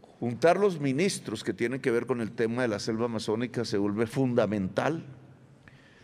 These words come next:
Tocamos el tema del hidrógeno verde como una posibilidad común. Podemos expandirla hacia temas como las medicinas, como la investigación científica,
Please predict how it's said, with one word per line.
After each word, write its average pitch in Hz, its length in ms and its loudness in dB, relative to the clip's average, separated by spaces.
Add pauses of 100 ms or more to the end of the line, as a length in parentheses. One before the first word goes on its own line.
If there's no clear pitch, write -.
(360)
Tocamos 175 500 4
el 160 100 2
tema 180 300 4
del 147 120 6
hidrógeno 143 480 4
verde 165 440 4
como 135 200 0
una 139 220 0
posibilidad 110 640 0
común. 135 500 -2 (1400)
Podemos 123 460 4
expandirla 117 840 0
hacia 98 300 -4
temas 113 320 0
como 104 240 -2
las 95 120 -2
medicinas, 95 800 -2
como 95 260 -2
la 95 80 0
investigación 92 800 -2
científica, 107 1000 -2